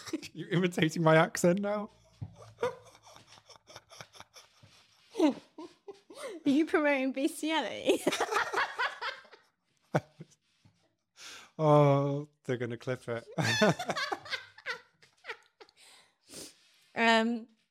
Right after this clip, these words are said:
Speaker 1: It's so funny though, isn't it, that you can make a porn video with cow milk, but you can't make a porn video with breast milk.
Speaker 2: What, on OnlyFans?
Speaker 1: Yeah.
Speaker 2: Yeah, it's ridiculous. So ridiculous.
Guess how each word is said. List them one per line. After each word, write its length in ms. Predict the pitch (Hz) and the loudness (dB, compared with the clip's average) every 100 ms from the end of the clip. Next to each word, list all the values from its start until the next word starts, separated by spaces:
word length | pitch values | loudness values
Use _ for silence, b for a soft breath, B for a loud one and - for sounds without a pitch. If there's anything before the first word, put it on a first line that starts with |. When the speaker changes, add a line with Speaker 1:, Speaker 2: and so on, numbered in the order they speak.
| _ - | _ -14
Speaker 1:
It's 100 | - | 0
so 200 | 165 156 | 4 4
funny 260 | 151 135 110 | 6 4 6
though, 140 | 104 | 4
isn't 160 | 104 104 | 2 -2
it, 180 | 101 - | -6 -2
that 180 | 107 120 | -2 -2
you 100 | 117 | -2
can 300 | 123 113 110 _ _ _ _ _ _ _ | -2 -2 -4 _ _ _ _ _ _ _
make 220 | 131 120 | 2 4
a 60 | 127 | 4
porn 300 | 113 113 110 | 6 6 6
video 400 | 113 117 113 123 | 4 6 6 6
with 160 | 113 | 4
cow 240 | - 110 110 | 4 4 6
milk, 460 | 123 156 92 - - | 4 2 0 -12 2
but 100 | 117 | 4
you 80 | 113 | 4
can't 260 | 120 113 | 6 6
make 140 | 117 107 | 4 2
a 60 | |
porn 260 | 104 110 107 | 2 4 4
video 360 | 104 107 104 104 | 4 4 4 4
with 160 | 101 | 2
breast 320 | - 95 - - | 0 -2 -4 -8
milk. 340 | 113 - _ _ _ _ - | -8 -12 _ _ _ _ -8
Speaker 2:
What, 160 | 214 | -6
on 180 | - 190 | -6 -8
OnlyFans? 600 | 190 185 180 - - - - | -8 -10 -10 -8 -8 -6 0
Speaker 1:
Yeah. 260 | 110 104 104 | 2 2 0
Speaker 2:
Yeah, 320 | 165 151 107 | 2 4 2
it's 120 | - | -2
ridiculous. 800 | - - - - 220 - - - _ _ _ _ _ _ _ _ _ _ _ - | -6 -6 -8 -10 -12 -12 -14 -16 _ _ _ _ _ _ _ _ _ _ _ -14
So 420 | - - 202 165 | -8 0 2 2
ridiculous. 800 | 127 - - 220 - - - | 0 -6 -10 -12 -10 -10 -10